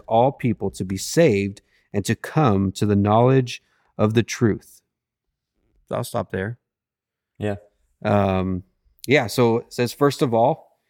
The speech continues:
Speaker 1: he urges, uh, that supplication, prayers, intercession, and thanksgiving be made for all people.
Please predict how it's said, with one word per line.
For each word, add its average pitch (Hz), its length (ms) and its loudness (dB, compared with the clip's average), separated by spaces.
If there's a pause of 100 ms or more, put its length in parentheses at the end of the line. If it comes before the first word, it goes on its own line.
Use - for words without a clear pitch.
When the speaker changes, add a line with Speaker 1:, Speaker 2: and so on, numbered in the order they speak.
(100)
Speaker 1:
he 120 240 -6
urges, 131 760 0 (640)
uh, 104 440 4
that 101 200 -4
supplication, 123 680 0
prayers, 113 480 0
intercession, 117 580 -2
and 113 140 0
thanksgiving 107 600 0
be 107 120 2
made 104 320 2
for 101 200 -2
all 104 140 2
people. 113 520 -6